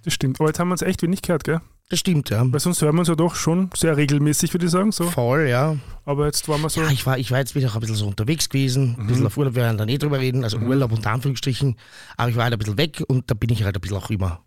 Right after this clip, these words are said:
Speaker 2: dann weg
Speaker 1: Ja.
Speaker 2: vom Fenster, wie man sagt, <laughs> im wahrsten Sinne des Wortes. Da haut's mir ein bisschen den Vogel raus auch und dann, äh, brauch ich
Speaker 1: Ge-
Speaker 2: Zeit für mich.
Speaker 1: Und dann geht's wieder.
Speaker 2: Es geht ja, es geht immer weiter. Es geht
Speaker 1: <laughs> Also.
Speaker 2: immer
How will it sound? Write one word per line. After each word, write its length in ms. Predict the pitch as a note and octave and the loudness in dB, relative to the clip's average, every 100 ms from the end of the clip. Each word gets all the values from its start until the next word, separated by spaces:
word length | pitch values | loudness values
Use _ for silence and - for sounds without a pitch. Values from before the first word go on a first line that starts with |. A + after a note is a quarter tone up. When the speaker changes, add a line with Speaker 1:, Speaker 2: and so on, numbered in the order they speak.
| _ | _
Speaker 2:
dann 260 | G2+ F#2+ F#2+ | -6 -6 -4
weg 160 | A2+ G#2 | -4 -2
Speaker 1:
Ja. 60 | F#2 | 0
Speaker 2:
vom 200 | G2 B2+ | 0 0
Fenster, 420 | A#2+ A#2+ - G2+ | 0 -2 -2 -2
wie 80 | G2+ | 0
man 140 | G2 | 0
sagt, 360 | G2 - - - | -2 -2 -2 0
<laughs> 420 | E3 - - - | 0 2 0 2
im 100 | A#3 | 2
wahrsten 280 | - - - | 2 0 0
Sinne 260 | D#3+ D#3+ B2 | 0 2 0
des 160 | A#2+ | 0
Wortes. 440 | B2 B2 - C3+ - - - - - | 2 0 -2 -6 -4 -6 -4 -6 0
Da 80 | A#2+ | 0
haut's 140 | A2+ | 0
mir 120 | C3 | 0
ein 60 | A#2+ | 0
bisschen 160 | B2 A#2 | 0 -2
den 100 | G#2+ | 0
Vogel 300 | E3+ E3 C#3+ | 0 2 2
raus 200 | C#3 B2 | 2 0
auch 140 | A#2 | 0
und 120 | A2+ | -2
dann, 200 | G#2+ G2 - - _ - - - | -2 -4 -8 -20 _ -20 -20 -6
äh, 340 | A#2 A2 G#2+ A2 | -2 2 0 0
brauch 100 | A#2+ | -2
ich 40 | A#2 | -2
Speaker 1:
Ge- 40 | |
Speaker 2:
Zeit 200 | D3+ G#2+ | 0 -2
für 80 | A#2+ | 0
mich. 320 | A#2+ C3 - - - | 0 0 -4 -14 -12
Speaker 1:
Und 120 | C#3 | -2
dann 100 | C3+ | -2
geht's 220 | A#2 A2 | 0 -2
wieder. 260 | A#2 A2 G#2+ - - | -2 -2 -4 -8 -8
Speaker 2:
Es 160 | - | -6
geht 160 | G2 - | -4 -6
ja, 140 | F2 - | -8 -8
es 140 | - - | -6 -4
geht 180 | F#2 - | -4 -2
immer 240 | F2 F#2+ E3+ | 0 2 0
weiter. 300 | - - D#3+ | -2 -4 -2
Es 140 | C3+ | 0
geht 140 | C3+ - | 0 0
Speaker 1:
<laughs> 40 | |
Also. 40 | |
Speaker 2:
immer 340 | F#3 G3 F#3 | 2 4 2